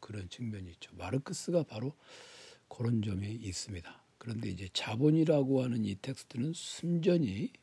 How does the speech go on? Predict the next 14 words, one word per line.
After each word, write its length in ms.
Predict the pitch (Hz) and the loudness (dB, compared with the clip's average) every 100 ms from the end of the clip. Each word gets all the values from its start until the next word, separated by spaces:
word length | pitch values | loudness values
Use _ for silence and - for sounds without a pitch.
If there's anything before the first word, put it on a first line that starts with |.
| _ | _
이 180 | 113 90 - | -14 -14 -12
경제학적 880 | - 98 101 107 104 - - 90 _ _ _ _ _ _ _ _ _ _ _ _ _ _ _ _ _ _ _ _ _ _ - _ - - - - _ - - - - _ - - - _ | -8 -8 -6 -8 -8 -12 -14 -14 _ _ _ _ _ _ _ _ _ _ _ _ _ _ _ _ _ _ _ _ _ _ -20 _ -20 -20 -20 -20 _ -16 -12 -12 -12 _ -18 -14 -14 _
텍스트인 640 | - 151 - - - 101 | -8 -8 -8 -2 4 6
것 160 | 90 90 | 4 2
같아도 720 | - 95 - - 90 131 104 78 - - | 0 -2 -6 -4 4 6 4 -2 -14 -12
사실은 800 | - 131 123 113 175 127 123 107 | -8 -4 -2 -2 -2 -2 -2 -2
그렇지 360 | - 101 - - | -6 -8 -4 -6
않거든요. 460 | - - - - - _ _ | -6 -12 -14 -20 -20 _ _
그게, 280 | - - - - _ _ _ _ _ | -20 -20 -20 -20 _ _ _ _ _
그게 260 | - 110 143 | -4 4 6
좀 140 | 156 | 8
모호한 760 | 143 135 92 101 113 120 120 107 | 8 8 4 0 -2 0 4 6
부분이 300 | 101 95 95 | 4 6 6
있어요. 380 | 82 - - | 4 0 -6